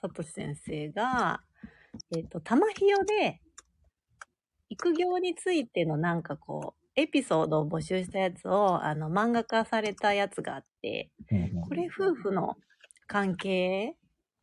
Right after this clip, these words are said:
Speaker 1: についてすごく書かれてていいなと思って、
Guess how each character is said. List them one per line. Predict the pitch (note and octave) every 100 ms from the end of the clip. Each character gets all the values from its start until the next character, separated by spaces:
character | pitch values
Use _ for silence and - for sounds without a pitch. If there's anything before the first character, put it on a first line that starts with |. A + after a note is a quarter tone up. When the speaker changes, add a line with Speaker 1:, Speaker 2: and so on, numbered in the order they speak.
| _ _ _ _
Speaker 1:
に | G3
つ | F#3+ A3+
い | F3
て | E3
す | D3+ E3+
ご | F3
く | E3
書 | E3+
か | F3+
れ | E3
て | - E3+
て | -
い | F#3
い | E3+
な | E3 F3
と | -
思 | -
っ | -
て、 | - - A#3